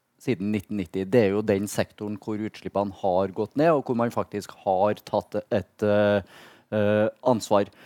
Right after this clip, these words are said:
Eh, og så var jo budskapet fra industrien i budsjettdebatten i høst at,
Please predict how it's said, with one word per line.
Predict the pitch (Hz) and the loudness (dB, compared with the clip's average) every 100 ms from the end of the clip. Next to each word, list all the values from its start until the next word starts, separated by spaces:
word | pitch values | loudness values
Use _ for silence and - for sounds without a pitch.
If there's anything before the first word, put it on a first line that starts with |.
| - - | -20 0
Eh, | 131 131 131 | 4 6 6
og | 151 151 | 4 2
så | 151 143 | 6 8
var | 156 123 104 | 10 8 8
jo | 117 135 - - | 4 2 0 -14
budskapet | 156 139 120 - 107 98 117 | -2 0 0 0 0 2 4
fra | 127 | 4
industrien | 117 117 113 107 101 113 123 | 4 2 -2 0 2 2 2
i | 110 110 113 110 110 113 | 2 4 4 4 2 0
budsjettdebatten | 127 117 - 104 - 101 104 - 117 120 127 120 | -2 -6 0 -2 0 -2 -2 0 -2 0 -2 0
i | 110 | 0
høst | 101 202 - - - - - - | 2 0 0 -14 -20 -20 -20 2
at, | 135 - | 2 2